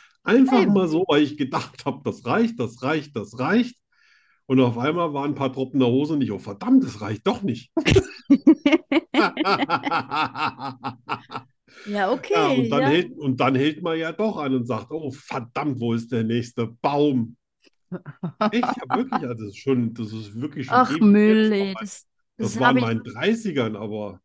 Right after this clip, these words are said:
Speaker 2: Siehst du,
Speaker 1: ich
Speaker 2: das
Speaker 1: hab ja
Speaker 2: hab
Speaker 1: so
Speaker 2: ich
Speaker 1: eine Aversie, auf fremde Toiletten zu gehen. Und deswegen bin ich meistens morgens auf die Toilette gegangen um fünf, sechs Uhr und dann erst wieder abends, wenn ich um siebzehn, achtzehn, neunzehn Uhr nach Hause gekommen bin.
Speaker 2: Okay.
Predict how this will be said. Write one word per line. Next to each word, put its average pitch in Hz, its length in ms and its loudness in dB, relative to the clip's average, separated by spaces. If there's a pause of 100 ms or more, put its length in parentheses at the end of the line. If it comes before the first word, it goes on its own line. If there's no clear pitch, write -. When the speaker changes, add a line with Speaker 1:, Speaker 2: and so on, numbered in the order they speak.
(920)
Speaker 2:
Siehst 254 300 -4
du, 330 60 0
Speaker 1:
ich 294 80 0
Speaker 2:
das 262 140 0
Speaker 1:
hab - 40 -2
ja 240 80 2
Speaker 2:
hab 240 60 2
Speaker 1:
so - 60 2
Speaker 2:
ich - 80 2
Speaker 1:
eine 156 120 -4
Aversie, 151 640 -2
auf 160 240 -4
fremde 147 380 -4
Toiletten 117 400 -6
zu 117 180 -8
gehen. 87 260 -20 (960)
Und 107 180 -12
deswegen 151 420 -2
bin 147 140 -2
ich 143 180 -6
meistens 131 540 -6
morgens 156 760 -2 (680)
auf 143 160 -8
die 139 120 -2
Toilette 117 400 -2
gegangen 180 360 -6
um 135 120 -2
fünf, 135 260 -6
sechs 113 320 -6
Uhr 151 220 -2
und 170 180 -4
dann 147 140 -2
erst 143 300 -6
wieder 135 180 -2
abends, 127 400 -8
wenn 156 140 -4
ich 160 120 -8
um 151 260 -6
siebzehn, 135 480 -6
achtzehn, 165 300 -8
neunzehn 165 380 -4
Uhr 170 80 -6
nach 180 140 0
Hause 175 260 2
gekommen 113 360 -4
bin. 98 280 -8
Speaker 2:
Okay. 185 880 -2